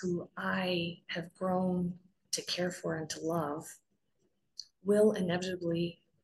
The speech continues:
die crossing the Mediterranean. The numbers of people stars serves are so high that statistically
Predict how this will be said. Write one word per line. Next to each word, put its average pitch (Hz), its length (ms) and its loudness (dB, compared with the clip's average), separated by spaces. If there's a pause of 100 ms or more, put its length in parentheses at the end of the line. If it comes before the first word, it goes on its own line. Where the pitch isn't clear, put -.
(120)
die 156 380 -2
crossing 175 380 -2
the 175 80 0
Mediterranean. 170 640 -4 (2250)
The 190 140 8
numbers 220 600 8
of 196 200 -6
people 214 380 2
stars 190 460 2 (340)
serves 147 580 -2
are 175 140 -4
so 214 320 4
high - 420 -8 (1040)
that 180 160 0
statistically 180 920 -2